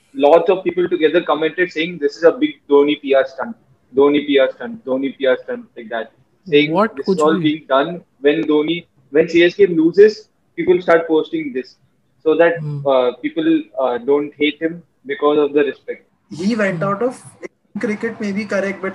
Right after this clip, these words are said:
Speaker 3: ऐसे continue हुआ, he's also gonna ruin his legacy like how Sachin stretched it out. He's gonna have
Speaker 2: Hmm.
Speaker 3: that bad ये तो आईपीएल में हक दिया एंडिंग में।
Speaker 2: One more season, Sa-, Shaudi said one more season is gonna play, right?
Speaker 1: My prediction is this only. This year,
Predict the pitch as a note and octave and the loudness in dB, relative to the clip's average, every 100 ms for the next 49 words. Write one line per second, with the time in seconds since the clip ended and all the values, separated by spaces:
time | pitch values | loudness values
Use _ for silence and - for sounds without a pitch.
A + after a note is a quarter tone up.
0 | F3 E3 - G#3+ G#3 F#3+ G3 G3+ G#3 G3+ | -8 -8 -8 -6 -6 -6 -8 -6 -4 -4
1 | G#3 F#3 F#3+ G3 G#3 A#3+ G#3+ G#3 G#3 F#3 | -4 -6 -8 -8 -8 -6 -6 -4 -4 -4
2 | F3 F#3+ G3 G3 - - - _ _ F#3 | -6 -4 -4 -6 -10 -20 -20 _ _ -6
3 | F3+ F3+ F#3+ G#3+ G3+ F#3+ F#3+ G3 F#3 - | -4 -4 -6 -4 -4 -2 -4 -4 -6 -6
4 | F#3+ G3 - F#3 E3+ - F3+ F#3 E3+ D3 | -8 -8 -6 -4 -4 -6 -10 -4 -4 -6
5 | - - _ _ _ _ _ _ _ - | -12 -20 _ _ _ _ _ _ _ -8
6 | G3 G#3 G#3 A3+ G3+ G3 A3+ G#3 F#3+ F#3+ | -6 -2 0 0 -2 -2 -4 -2 -2 -2
7 | F#3+ - _ _ _ - F3+ F#3 F3 E3 | -4 -10 _ _ _ -8 -6 -4 -4 -4
8 | F3 F3 E3+ E3 _ D#3 C#3+ C3 C#3 C3+ | -8 -10 -12 -16 _ -16 -16 -14 -16 -18
9 | C3+ C3 - - _ _ _ _ _ _ | -20 -20 -20 -20 _ _ _ _ _ _
10 | C#3+ D#3+ G3 A#3 - G#3+ G#3 G3+ G3 E3 | -12 -6 -4 -4 -4 -4 -2 -2 -4 -2
11 | F3+ E3+ G3+ A3+ G#3+ E3+ F3 G#3 G#3 F#3 | -2 0 -2 -2 -4 -4 -4 -4 -4 -6
12 | F3+ E3+ D#3+ D3+ D3 C#3 C#3+ G3+ - C4 | -6 -8 -10 -10 -10 -10 -10 -12 -4 -2
13 | D#3+ D4+ - _ _ - C#3+ E3+ - F#3+ | 0 -2 -10 _ _ 0 2 2 -2 -6
14 | F#3 E3+ D#3+ E3 C#3 A#2+ A#2+ C3+ D#3+ D#3+ | -6 -6 -6 -4 -6 -8 -8 -8 0 4